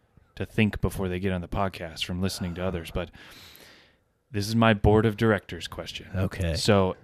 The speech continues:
Speaker 1: i-, if, if we are going to, uh, assemble a board of directors, a three-person board of directors for the life of Mark Hamilton
Speaker 2: Uh-huh.
Speaker 1: from today moving forward. Just like any business, you
Speaker 2: Yep.
Speaker 1: need,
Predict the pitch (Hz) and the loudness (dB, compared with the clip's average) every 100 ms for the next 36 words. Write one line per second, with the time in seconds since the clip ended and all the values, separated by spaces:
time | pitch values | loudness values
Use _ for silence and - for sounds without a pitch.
0 | - 113 - 120 98 - - _ - 98 | -8 -10 -8 -8 -8 -10 -20 _ -6 -6
1 | - 104 123 147 127 131 123 117 127 113 | -6 2 6 6 8 8 6 6 4 6
2 | 104 92 87 90 - _ - 110 - - | 6 4 2 -6 -14 _ 0 2 4 4
3 | 123 127 139 120 104 95 104 123 113 - | 6 6 4 2 0 4 6 4 2 2
4 | 104 98 - 85 - - - - _ - | 2 0 -6 -16 -12 -12 -12 -18 _ -16
5 | - 107 131 139 123 117 - 110 107 - | -6 4 6 6 4 2 2 2 0 -6
6 | _ - 110 113 104 107 98 - 87 82 | _ 4 6 6 4 2 2 -2 -10 -10
7 | - - 98 90 85 - _ - 104 95 | -12 -6 -4 -4 -6 -12 _ -2 2 2
8 | 92 101 110 110 - - 98 92 92 98 | 4 2 2 -2 -12 -8 -8 -4 -2 0
9 | 98 - 104 95 87 - 85 82 - 98 | -2 -6 -4 -2 -4 -8 -12 -8 -6 -4
10 | 92 82 92 98 101 104 101 98 95 92 | -4 -6 -6 -2 -2 0 0 -2 -4 -4
11 | 98 85 80 80 - 120 180 170 165 165 | -4 -4 -6 -16 -4 0 2 2 0 4
12 | 123 113 123 - - 104 110 110 | 2 2 -2 -4 -2 6 6 6